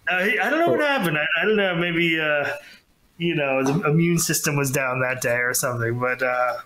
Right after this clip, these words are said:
Speaker 1: but it was a memorable first experience. Uh,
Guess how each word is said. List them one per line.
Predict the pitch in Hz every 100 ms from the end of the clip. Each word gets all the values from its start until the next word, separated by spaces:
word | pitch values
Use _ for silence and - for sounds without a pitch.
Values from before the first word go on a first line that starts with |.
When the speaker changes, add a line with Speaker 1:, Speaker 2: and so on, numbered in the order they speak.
| _ _
Speaker 1:
but | 160
it | 151
was | 147 143
a |
memorable | 143 160 175 135 127
first | - 139 131
experience. | 131 - 147 139 170
Uh, | 147 139 139 135